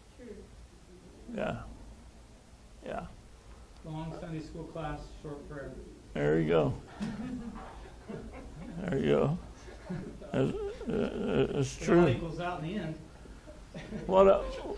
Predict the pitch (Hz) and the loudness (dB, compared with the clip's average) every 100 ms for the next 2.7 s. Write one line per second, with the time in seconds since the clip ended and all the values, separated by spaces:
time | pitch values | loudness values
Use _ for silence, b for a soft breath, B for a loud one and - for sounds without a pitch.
0 | - - 180 190 185 175 - 403 175 165 | -4 4 10 10 12 8 6 4 8 10
1 | 165 165 180 254 320 - - - - - | 10 8 6 4 2 -4 -14 -16 -16 -14
2 | - 262 175 - 156 151 151 | -6 -4 -4 0 4 8 6